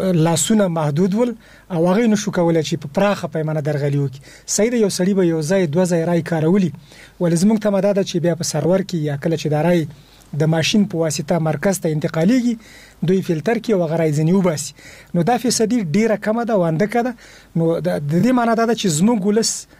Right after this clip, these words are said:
متقلب یا جالکار ولس نه دی. د دې انتخاباتو یو ښه پیغام دا هم کېدای شي. دا مشخصې کړۍ دي، مشخص خلک دي، مشخص ادرسونه دي، مشخص مافیایي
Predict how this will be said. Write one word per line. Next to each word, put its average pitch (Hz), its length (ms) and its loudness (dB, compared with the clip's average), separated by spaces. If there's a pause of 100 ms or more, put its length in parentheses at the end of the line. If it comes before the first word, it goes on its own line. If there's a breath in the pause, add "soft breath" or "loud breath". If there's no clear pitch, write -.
(120)
متقلب 175 560 0
یا 175 120 2
جالکار 156 520 -2
ولس 156 320 -4
نه 151 80 -2
دی. 139 140 -2
د 139 120 -2
دې 185 40 2
انتخاباتو 180 640 0 (320 loud breath)
یو 156 120 2
ښه - 140 -2
پیغام 160 340 0
دا 151 220 2
هم 147 100 0
کېدای 139 300 0
شي. - 200 -4 (500 loud breath)
دا 190 200 2
مشخصې 208 640 0
کړۍ 165 240 2
دي، 220 140 0
مشخص 202 480 -2
خلک 202 280 0
دي، 208 180 -2
مشخص 175 460 -2
ادرسونه 147 420 0
دي، 220 160 0 (560 loud breath)
مشخص 180 560 0
مافیایي 165 640 0